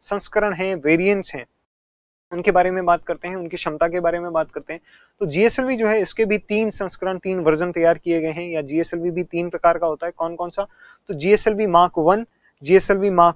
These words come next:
two और जीएसएलवी Mark three, ठीक है। तो जीएसएलवी के तीन संस्करण तैयार किए गए हैं, जीएसएलवी Mark one, Mark two, Mark और Mark three, ठीक है। जीएसएलवी Mark वन में हमने Russian केवीडी इंजन जो था उसका उपयोग किया था। देखो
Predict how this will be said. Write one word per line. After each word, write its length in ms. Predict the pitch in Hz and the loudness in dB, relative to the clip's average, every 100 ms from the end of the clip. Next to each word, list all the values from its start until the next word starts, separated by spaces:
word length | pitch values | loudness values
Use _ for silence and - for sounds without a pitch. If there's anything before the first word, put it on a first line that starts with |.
| - | 0
two 280 | 202 233 214 | -2 -2 -2
और 160 | - 165 | -6 -4
जीएसएलवी 440 | 151 185 - 175 | 0 0 0 -2
Mark 340 | 180 160 185 - - _ | 2 4 2 -2 -20 _
three, 240 | - 160 120 _ | -4 -4 -6 _
ठीक 140 | 147 | -6
है। 60 | 190 | -6
तो 360 | - - - 160 | -6 -16 -14 -2
जीएसएलवी 460 | 175 214 220 214 | 2 2 2 -2
के 80 | 214 | -4
तीन 260 | 196 208 220 | -2 -2 -2
संस्करण 440 | 208 190 208 202 | -6 -6 -4 -4
तैयार 280 | 190 190 185 | 0 0 0
किए 180 | 190 185 | -2 -4
गए 80 | 196 | -4
हैं, 160 | 202 | -6
जीएसएलवी 420 | 160 160 - 156 | -4 -4 -4 -6
Mark 200 | 147 143 - | -2 -2 -2
one, 300 | 170 208 208 | -4 -4 -2
Mark 160 | 156 143 - | -2 -2 -2
two, 160 | 220 190 | -4 -2
Mark 220 | 147 143 | -2 -2
और 140 | 170 170 _ 160 156 | -4 -8 _ -4 0
Mark 120 | 160 - | 0 -2
three, 200 | 190 131 _ | -6 -6 _
ठीक 140 | - - | -18 -14
है। 60 | - _ _ _ - | -16 _ _ _ 0
जीएसएलवी 420 | 208 - 254 262 | 0 2 0 0
Mark 220 | 190 196 - | 2 2 2
वन 140 | 180 | -4
में 260 | 226 233 240 - _ - | -2 -2 -4 -6 _ -6
हमने 320 | 160 190 214 | -2 2 2
Russian 520 | 165 139 175 269 269 240 | 4 2 2 0 -2 -2
केवीडी 360 | 208 214 233 226 | 2 2 2 0
इंजन 380 | 214 185 185 190 | -2 -2 -2 -2
जो 100 | 170 | -4
था 260 | - 123 - _ _ _ - | -2 -6 -6 _ _ _ -6
उसका 300 | 226 - 240 | -4 6 6
उपयोग 380 | 175 180 175 - | 6 2 0 0
किया 200 | 147 131 | -4 -2
था। 160 | 120 _ _ 202 | -4 _ _ 0
देखो 280 | 220 160 | 2 2